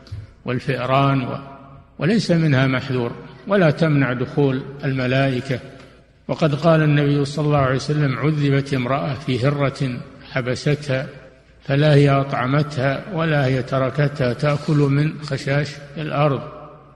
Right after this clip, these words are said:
فدل على جواز اقتناء القطط إذا قام بحاجتها من الأكل والشرب ولم يحبسها على الجوع والعطش. أما الكلاب فلا، إلا في ثلاث مسائل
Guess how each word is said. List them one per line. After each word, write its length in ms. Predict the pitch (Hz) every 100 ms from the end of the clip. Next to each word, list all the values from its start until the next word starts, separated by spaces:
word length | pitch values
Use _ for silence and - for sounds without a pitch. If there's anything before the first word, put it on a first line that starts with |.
| _ _ _ _ -
فدل 320 | 127 214 175
على 340 | 147 151 151
جواز 420 | 139 180 220 135 127
اقتناء 520 | - 147 143 131 123
القطط 520 | 123 156 156 139 139
إذا 260 | 131 127 117
قام 420 | - 143 135 127
بحاجتها 1200 | 123 123 120 - - 143 131 135 147 147 123 127
من 180 | 123 123
الأكل 440 | 120 143 139 139
والشرب 500 | 120 117 - 139 131 - -
ولم 280 | 143 143 139
يحبسها 580 | 131 135 135 - 135 120
على 220 | 117 120
الجوع 400 | 117 127 147 110
والعطش. 480 | 113 107 127 110 - - - - - - - - - 170
أما 200 | 151 143
الكلاب 500 | 147 151 180 208 147
فلا، 320 | 135 123 110 - - - - - - - - -
إلا 480 | 190 202 175 180 202
في 220 | 196 202
ثلاث 460 | 190 156 190 196 143
مسائل 760 | 127 - 127 110 120 127 107